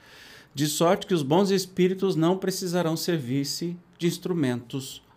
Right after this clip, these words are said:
maus. Então, a, as comunicações dos espíritos, dos, entenda, os bons espíritos, né?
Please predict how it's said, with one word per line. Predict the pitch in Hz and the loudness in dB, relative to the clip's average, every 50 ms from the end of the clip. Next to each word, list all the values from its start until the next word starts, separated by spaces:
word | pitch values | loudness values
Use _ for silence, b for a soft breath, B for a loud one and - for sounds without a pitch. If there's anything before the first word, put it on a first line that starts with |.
| _ - _ | _ -14 _
maus. | 120 127 143 135 - - - - - - - - - - b b b b b b b b b _ _ _ | -2 0 0 0 0 -4 -8 -14 -16 -16 -16 -18 -20 -20 b b b b b b b b b _ _ _
Então, | - 160 202 214 208 - - 156 131 98 - 101 - - _ _ _ _ _ _ _ _ _ - _ _ _ _ _ | 0 0 0 0 -2 0 2 2 2 0 -2 -8 -14 -20 _ _ _ _ _ _ _ _ _ -20 _ _ _ _ _
a, | - 123 127 127 123 123 117 - - | -4 -2 0 0 -2 -2 -4 -4 -2
as | 143 208 226 - | 0 0 0 0
comunicações | - 220 208 202 190 - 170 160 - - 156 135 127 127 120 | 0 0 0 0 2 0 0 0 0 -2 0 0 0 0 0
dos | 110 135 131 117 117 | -2 -4 -6 -4 -4
espíritos, | 117 117 - - - _ 156 160 170 143 123 - - 95 90 - - - - - - _ _ _ _ _ _ _ - - - - _ _ - - _ | -6 -6 -8 -10 -6 _ -2 -2 -2 -2 -4 -6 -8 -14 -16 -16 -16 -18 -18 -20 -20 _ _ _ _ _ _ _ -20 -20 -20 -20 _ _ -20 -20 _
dos, | - 113 113 113 113 - - - - _ _ _ _ - - - | -10 -8 -8 -8 -10 -12 -14 -16 -20 _ _ _ _ -20 -20 -12
entenda, | - 190 214 208 - 160 139 123 113 110 110 | -8 -6 -6 -2 0 0 0 0 -2 -2 -4
os | 120 117 113 | -6 -6 -4
bons | 113 123 151 175 170 143 107 - | -2 0 2 2 2 0 -2 -6
espíritos, | 101 - - - - 123 127 127 - - - - - | -8 -8 -10 -8 -6 -6 -6 -6 -8 -12 -16 -16 -12
né? | - 120 147 180 | -10 -8 -8 -8